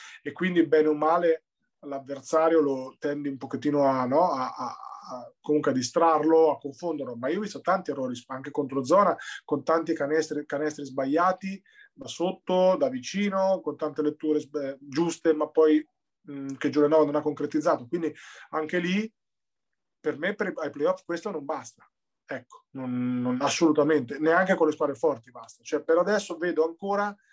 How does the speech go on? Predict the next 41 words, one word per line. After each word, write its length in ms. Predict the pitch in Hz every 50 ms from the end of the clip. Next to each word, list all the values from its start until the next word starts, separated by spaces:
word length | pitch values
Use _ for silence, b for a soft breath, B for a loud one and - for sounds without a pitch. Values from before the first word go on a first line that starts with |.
| b b b b b b b
un 120 | _ 156 160
Ancona 300 | 170 165 180 185 165 156
che 80 | 156
intanto 240 | 156 165 202 233 240
sta 140 | 226 - 180
vincendo, 420 | 165 160 147 - 147 123 120 123
quattro 300 | 120 - 160 160 175 165
di 80 | 170 160
fila, 260 | 165 - 147 135 127 120
bravissimi, 680 | 123 131 139 143 165 190 185 - - 220 208 214 208
super, 460 | 196 - - 180 190 - 214 208 226 233
il 100 | 165 147
calendario 460 | - - 147 143 139 151 156 151 147
un 100 | 147 143
po' 120 | 135 147 143
aiutato 680 | 139 139 147 147 - 180 180 185 - 220 226 214 _ _ _ _ _ _ _ _
tra 200 | - 131 123 117
casa 560 | - 139 135 135 135 123 131 135 131 131 -
e, 320 | - 143 135 131 127 - -
e 80 | 139 127
avversari, 720 | 123 120 127 143 135 - - 180 185 196 202 226 226 B B B B B B B B B B _ _ _ _ _
però 480 | - 143 135 127 143 156 180 202 208 196
non 220 | 175 170 156 147
deve 280 | 143 170 175 165 151 143
dare 240 | 135 147 151 139 139
l'illusione 600 | 131 135 151 165 175 151 160 165 180 196 208 202
che 180 | 160 - - _
quello 380 | - - 220 214 185 160 147
che 140 | 143 - 143
si 80 | - -
sta 160 | - 156 151
facendo 520 | - 180 175 - 175 180 190 202 208 202
possa 360 | - 185 180 160 - - 143
bastare 440 | 135 160 165 156 - 170 160 175 202
per 140 | - - -
competere 440 | - 156 - - - 139 139 160 165
con 140 | - - 139
le 100 | 139 139
prime 260 | - 147 147 147 -
quattro, 320 | - - 139 139 - 165 165
cinque 600 | 165 - 165 165 175 - 202 202 208 202 -